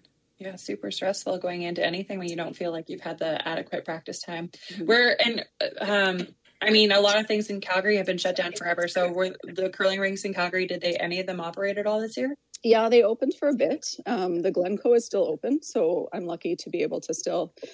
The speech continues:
Speaker 2: practice. It was shut down for, uh, almost two months in there, a month and a half, um,
Speaker 1: Yeah.
Speaker 2: before Christmas, but it has been open, most of them, when the second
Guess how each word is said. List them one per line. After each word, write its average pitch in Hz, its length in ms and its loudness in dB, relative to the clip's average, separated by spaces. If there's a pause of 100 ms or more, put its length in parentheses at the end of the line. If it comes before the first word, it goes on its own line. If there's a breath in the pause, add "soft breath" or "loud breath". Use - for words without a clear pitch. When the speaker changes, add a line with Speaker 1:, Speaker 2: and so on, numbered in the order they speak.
(300 loud breath)
Speaker 2:
practice. 233 360 2
It 226 140 10
was 208 220 4
shut 185 160 -2
down 180 240 0
for, 160 340 2 (240)
uh, 160 360 -2 (360)
almost 175 380 -4
two 208 100 -4
months 175 260 -6
in 180 80 -2
there, 185 160 -2
a - 20 -2
month 190 240 -6
and 165 60 -4
a 233 100 -6
half, 190 180 -6 (340)
um, 180 500 -6
Speaker 1:
Yeah. - 140 -8 (220)
Speaker 2:
before 180 240 0
Christmas, 240 460 -2
but 185 300 4 (920 loud breath)
it 202 120 2
has 214 160 0
been 202 140 -2
open, 196 340 0
most 196 300 0
of 214 80 -2
them, 214 400 -4
when 196 140 -2
the 175 80 0
second 175 640 -2